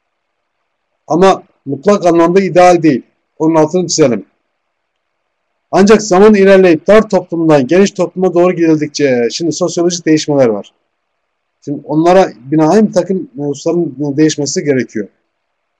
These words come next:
Yaşanan değişme ve gelişmeler karşısında insanlar arasındaki ahlaki ve hukuki ilişkilerde de bir takım sıkıntılar ortaya çıkmaya başladı. Bu sıkıntıları gidermede takip edilen metot öncelik-, öncekinden biraz farklıydı.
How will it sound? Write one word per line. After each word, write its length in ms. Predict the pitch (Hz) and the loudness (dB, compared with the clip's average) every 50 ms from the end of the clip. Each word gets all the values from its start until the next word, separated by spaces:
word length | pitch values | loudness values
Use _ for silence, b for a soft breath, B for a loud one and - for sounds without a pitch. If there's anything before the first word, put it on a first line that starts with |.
| _ _ _ _ _ _ _ _ _ _ _ _ _ _ _ _ _ _ _ _ - | _ _ _ _ _ _ _ _ _ _ _ _ _ _ _ _ _ _ _ _ -6
Yaşanan 460 | 139 143 135 - 196 220 240 240 214 | -4 -2 0 2 2 4 4 4 4
değişme 500 | 180 180 160 156 156 - 147 131 135 135 - | 2 2 2 2 0 -2 -2 -4 -4 -4 -4
ve 80 | 151 156 | -4 -2
gelişmeler 600 | 147 165 190 208 208 214 196 196 196 208 220 214 | 0 2 2 2 2 0 0 0 2 2 2 2
karşısında 420 | 202 170 156 151 - - 143 139 | 0 0 0 -2 -2 -4 -6 -6
insanlar 460 | 135 165 156 - 185 185 190 202 208 | -4 -4 -4 -2 -2 -2 0 0 2
arasındaki 580 | 196 180 175 170 160 - 175 170 160 156 160 - | 2 2 0 0 -2 -2 -4 -6 -6 -6 -6 -6
ahlaki 500 | - 160 165 160 175 180 180 180 - 170 | -6 -4 -4 -2 0 -2 -2 -2 -4 -4
ve 40 | 165 | -4
hukuki 420 | 156 151 - 170 160 - - 196 | -4 -4 -4 -6 -8 -6 -6 -4
ilişkilerde 520 | 175 156 143 - - 147 147 147 147 160 202 | -4 -4 -4 -6 -6 -4 -4 -4 -4 -2 -4
de 120 | 196 170 | -4 -4
bir 100 | 165 165 | -4 -8
takım 280 | - 165 156 - 156 151 | -6 -6 -6 -6 -6 -8
sıkıntılar 580 | - - - 156 143 147 - 165 202 208 208 - _ _ _ _ _ _ _ - | -8 -8 -8 -8 -8 -6 -2 -2 -2 -2 -2 -6 _ _ _ _ _ _ _ -4
ortaya 320 | 143 151 147 147 160 147 | -2 -2 0 0 0 0
çıkmaya 380 | 147 - - - 143 139 135 123 | -2 -2 -8 -4 -4 -2 -2 -2
başladı. 440 | 123 113 - - 113 101 104 95 _ _ _ _ _ _ _ _ _ _ _ - | -4 -6 -6 -6 -8 -8 -8 -12 _ _ _ _ _ _ _ _ _ _ _ -4
Bu 100 | 226 220 | -2 -2
sıkıntıları 540 | - 214 220 214 185 160 - 165 160 151 | -2 -2 -2 -4 -4 -4 -2 -2 0 0
gidermede 500 | 147 139 151 147 175 165 160 156 151 147 | 0 0 0 0 2 2 2 2 2 0
takip 400 | 147 - 151 156 165 165 214 190 | 0 -2 -4 -4 -2 -2 -2 -2
edilen 260 | 196 165 151 156 151 147 | -2 0 0 -2 -2 0
metot 400 | 156 160 160 - 202 - - - | -2 -4 -2 -4 -4 -6 -6 -8
öncelik-, 420 | 160 160 165 165 160 170 - - | -6 -4 -4 -4 -6 -6 -8 -8
öncekinden 600 | 160 165 156 170 170 - 165 180 208 214 196 - | -10 -8 -8 -10 -10 -8 -4 -2 -2 -2 -2 0
biraz 320 | 208 220 220 208 - - | 2 2 2 2 0 -2
farklıydı. 500 | - 160 151 143 - - 120 113 104 107 | -4 -4 -4 -4 -4 -6 -8 -8 -8 -8